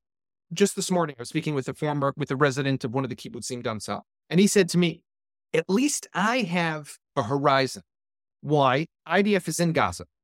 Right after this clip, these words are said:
They're fighting. They're degrading Hamas's capabilities. There, something will change, right? At some point, Israel will pull out. Some new entity will take over, hopefully.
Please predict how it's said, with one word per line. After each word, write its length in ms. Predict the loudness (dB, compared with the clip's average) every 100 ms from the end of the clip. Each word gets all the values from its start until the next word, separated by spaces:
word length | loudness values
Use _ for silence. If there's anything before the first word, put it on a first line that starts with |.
| -4
They're 100 | -2
fighting. 460 | 2 2 2 -2 -6
They're 100 | -4
degrading 520 | -4 2 4 4 2
Hamas's 480 | 0 -2 -2 -4 -8
capabilities. 760 | -6 -6 -6 -8 -8 -10 -14 _ _ _
There, 160 | 0 0
something 420 | 2 2 2 0
will 220 | 4 4
change, 760 | 4 2 2 2 -4 -10 -18 -8
right? 220 | -2 -2 -2
At 100 | 0
some 180 | 0
point, 280 | 2 0 2
Israel 320 | 0 2 2
will 120 | 0 -4
pull 320 | -4 -4 0
out. 240 | 0 0 -2
Some 280 | -2 0 2
new 180 | 2
entity 400 | 2 -2 -2 -8
will 160 | -8 -6
take 240 | -4 2
over, 280 | 2 4 4
hopefully. 440 | 4 0 -4 -4